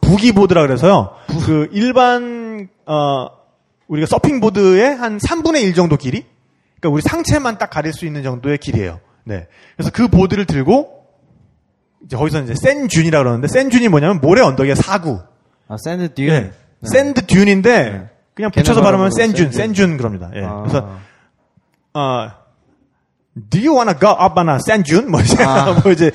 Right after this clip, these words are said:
Speaker 1: 뉴질랜드 그 사투리로
Speaker 2: 그쪽 스타일,
Speaker 1: 처음에 한마디도
Speaker 2: 네.
Speaker 1: 못 알아들었어요. 네, 그래서 그 샌준 위로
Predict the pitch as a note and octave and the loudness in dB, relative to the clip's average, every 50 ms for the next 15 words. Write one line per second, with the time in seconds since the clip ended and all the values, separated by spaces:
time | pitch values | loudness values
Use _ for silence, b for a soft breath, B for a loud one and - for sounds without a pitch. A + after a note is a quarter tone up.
0 | B B B D#3 F#3 A3+ A#3 - G#3+ G3+ G3 F#3 E3+ D3+ E3 E3 D#3 C#3+ C#3 C#3 | B B B 2 4 4 4 4 4 4 6 6 6 6 4 4 4 4 2 0
1 | - - - B3+ A3+ F3+ D#3 D#3+ F3+ - - - - D#4+ D#4+ D#4 C#4+ E4 F4 F4+ | -2 0 2 4 6 6 6 6 4 2 -2 -2 0 0 2 2 0 2 2 2
2 | F4+ E4+ D#4 D4 C4 C4 F#3+ F3 E3+ F3 E3+ E3 D3 C#3 C3+ - F#3+ G#3 C#3+ G2 | 2 4 4 4 4 4 6 6 4 4 4 4 2 2 2 4 2 2 2 0
3 | F#2 - B B B B B C#3 A#2+ B2+ D3 E3 - B B B B E3 - C4 | -4 -12 B B B B B 0 2 2 2 0 0 B B B B -2 0 0
4 | C#4 C#4 C4 C4+ C4 G#3+ F#3+ F#3 G3+ A3 A#3 A#3+ | 0 0 0 0 2 2 4 4 4 4 4 2